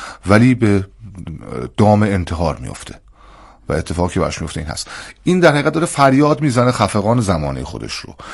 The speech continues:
یک جاهایی ما از این زبان و حال هواهای کودکانه استفاده می‌کنیم برای اینکه حرف، اه،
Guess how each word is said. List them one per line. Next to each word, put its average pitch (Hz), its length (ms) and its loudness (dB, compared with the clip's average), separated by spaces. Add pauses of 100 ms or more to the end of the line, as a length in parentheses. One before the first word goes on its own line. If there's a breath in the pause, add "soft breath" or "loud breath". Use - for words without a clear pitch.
(200 loud breath)
یک 147 240 4
جاهایی 123 500 6
ما 127 200 4
از - 220 -4
این 139 140 2
زبان 113 500 4
و 101 60 2
حال 95 260 2
هواهای 95 600 2
کودکانه 90 840 -4 (380 loud breath)
استفاده 107 560 0
می‌کنیم 131 380 -2
برای 101 220 2
اینکه 117 460 -2 (320 loud breath)
حرف، 104 440 2
اه، 110 400 0